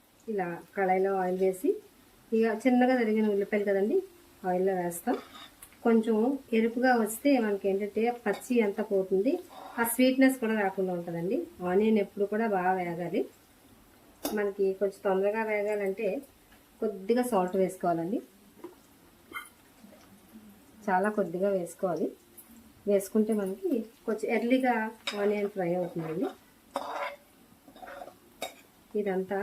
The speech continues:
ఫ్రై అయ్యేలోపు మనం, ఇదిగోండి, ఇలా కళాయిలో ఆయిల్ వేసి, ఇక చిన్నగా తరిగిన ఉల్లిపాయలు కదండి, ఆయిల్లో వేస్తాం. కొంచెం ఎరుపుగా వస్తే మనకి ఏంటంటే పచ్చి అంతా పోతుంది, ఆ స్వీట్నెస్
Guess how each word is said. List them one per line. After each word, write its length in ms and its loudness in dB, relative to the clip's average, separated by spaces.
ఫ్రై 140 4
అయ్యేలోపు 540 -2
మనం, 180 -2
ఇదిగోండి, 400 -6
ఇలా 160 -2
కళాయిలో 340 4
ఆయిల్ 200 -2
వేసి, 260 2
ఇక 100 4
చిన్నగా 380 6
తరిగిన 340 2
ఉల్లిపాయలు 340 0
కదండి, 280 2
ఆయిల్లో 320 2
వేస్తాం. 340 -2
కొంచెం 320 4
ఎరుపుగా 320 2
వస్తే 300 0
మనకి 260 -2
ఏంటంటే 320 -2
పచ్చి 300 -2
అంతా 260 -2
పోతుంది, 420 2
ఆ 20 0
స్వీట్నెస్ 440 4